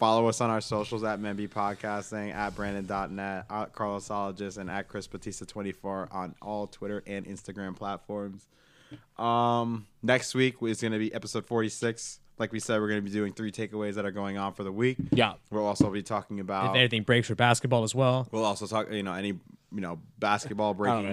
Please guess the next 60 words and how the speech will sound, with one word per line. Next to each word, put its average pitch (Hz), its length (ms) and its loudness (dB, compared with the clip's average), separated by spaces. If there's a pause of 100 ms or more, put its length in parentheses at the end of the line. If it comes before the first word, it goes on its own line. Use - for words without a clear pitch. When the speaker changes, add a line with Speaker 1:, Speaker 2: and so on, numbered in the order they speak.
(120)
Speaker 1:
news. 127 100 8
Speaker 2:
If, - 60 6
like, 135 140 10 (160)
the 135 80 4
next 147 220 8
police 139 340 12
presence 123 340 6
happens, 98 360 2
that, 110 120 2
Speaker 1:
Uh-huh. 104 120 2
Speaker 2:
that'll 101 180 2
be 98 80 0
a 92 80 -2
thing. 85 220 -8
Speaker 3:
If 131 120 4
Jimmy 147 200 6
Butler 123 220 6
decides 113 380 4
to, 120 80 0
like, 104 220 4
bully 110 260 6
his 101 160 0
team 101 180 0
again. 98 300 0
Speaker 1:
If 113 160 0
Trump 107 300 0
wants 107 220 -2
to 107 60 -4
get 101 180 0
impeached, 101 680 -6 (140)
uh, 98 420 0
some 104 300 -6
Speaker 3:
If - 80 0
Speaker 1:
shit 113 140 4
Speaker 3:
he 156 120 8
Speaker 1:
like 131 100 4
Speaker 3:
wants 107 280 8
Speaker 1:
that. 107 40 0
Speaker 3:
to. 113 60 0
Speaker 2:
Yeah. 101 160 2 (360)
Speaker 1:
Yeah, 107 60 6
'cause, 107 280 4
you 107 80 2
know, 98 260 0 (260)
he, 117 200 -2
it's 113 140 -4
up 120 200 2
to, 117 80 -6 (160)
it's 143 140 6
up 127 100 10
to 113 100 4
him. 104 240 4 (140)
Speaker 3:
Apparently, 151 320 10
it 127 100 8
is 127 280 8
up 104 100 4
to 113 80 2
him. 107 240 2
Speaker 1:
And, 113 460 2 (100)
um, 101 600 0